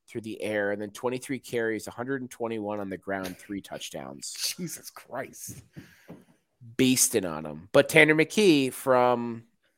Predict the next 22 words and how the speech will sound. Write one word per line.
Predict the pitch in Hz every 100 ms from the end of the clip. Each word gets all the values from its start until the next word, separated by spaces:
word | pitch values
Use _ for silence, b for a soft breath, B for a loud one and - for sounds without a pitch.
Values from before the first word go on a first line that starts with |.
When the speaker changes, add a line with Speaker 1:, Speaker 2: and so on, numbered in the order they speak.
| _ _
Speaker 1:
Stanford | - 131 135 135 113 104
went | 107 98
thirty-three | 120 120 117 127
for | 113 113
fifty-seven | 120 113 107 113 104 98
with | 95
three | - 101
twenty | 95 98 92
and | 87
a | 80
pick, | - 80 - - _ _ _ _ -
Speaker 2:
Nope. | 95
Speaker 1:
losing | 110 104
to | 95 87
Arizona | 98 98 87
State. | - 82 73 - _ _
Speaker 2:
No | 92
thanks. | 90 82 82 - - _ _ _ _ _ _ _ _ _ _
I | 117
don't | 110
want, | 117 127
I, | 117